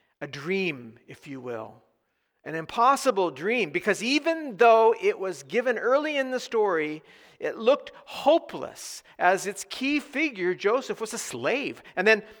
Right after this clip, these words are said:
uh, in prison, all the while presumed dead by his father.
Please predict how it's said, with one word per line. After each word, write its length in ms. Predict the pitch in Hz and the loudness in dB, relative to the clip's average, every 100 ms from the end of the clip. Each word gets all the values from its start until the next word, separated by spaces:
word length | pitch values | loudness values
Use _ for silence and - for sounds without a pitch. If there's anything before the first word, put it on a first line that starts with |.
| _ | _
uh, 80 | - 180 - | -2 -2 -2
in 140 | 196 | -4
prison, 600 | 196 - 339 294 294 247 135 _ _ _ _ _ _ _ _ _ _ _ _ _ _ _ _ _ _ _ _ _ | -4 -2 0 0 -2 -6 -12 _ _ _ _ _ _ _ _ _ _ _ _ _ _ _ _ _ _ _ _ _
all 220 | 170 220 | 6 6
the 120 | 254 262 | 6 2
while 500 | 226 190 175 170 170 | 2 2 2 -2 -6
presumed 520 | - 180 196 208 170 123 | -10 -12 -8 -8 -10 -12
dead 540 | - 202 226 160 - 120 _ _ _ | -10 -8 -8 -8 -12 -20 _ _ _
by 160 | 139 | -12
his 260 | 147 156 147 | -10 -12 -14
father. 540 | - 170 190 175 127 | -16 -16 -16 -18 -20